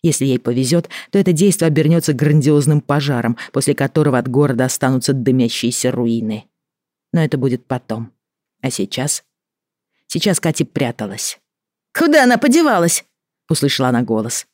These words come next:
девичий, визгливый. Есть голоса, от которых мурашки по коже, но не страшные, а неприятные.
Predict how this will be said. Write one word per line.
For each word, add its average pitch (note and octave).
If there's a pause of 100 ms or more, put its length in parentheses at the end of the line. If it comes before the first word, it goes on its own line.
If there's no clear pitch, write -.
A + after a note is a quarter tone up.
(140)
девичий, D3
визгливый. A2+ (560)
Есть G3
голоса, G3
от F3+
которых F3
мурашки F3
по B2
коже, A2+ (320)
но F3+
не F#3
страшные, A3+ (180)
а D#3+
неприятные. C#3